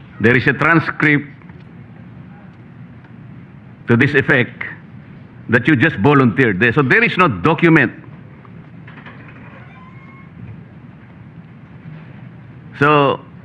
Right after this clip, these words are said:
which is very, very clear, Mister President, that he himself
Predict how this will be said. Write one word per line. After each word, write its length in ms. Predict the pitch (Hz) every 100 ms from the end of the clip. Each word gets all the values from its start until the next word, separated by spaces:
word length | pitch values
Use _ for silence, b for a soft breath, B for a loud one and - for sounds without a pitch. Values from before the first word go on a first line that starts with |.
| - - - - -
which 160 | 131 143
is 80 |
very, 240 | 123 175 185
very 240 | 170 165
clear, 240 | 147 165 143
Mister 240 | 127 139
President, 640 | 113 156 147 139 120 117 - - - B B B B - -
that 160 | 131 -
he 80 | 202
himself 400 | 185 165 170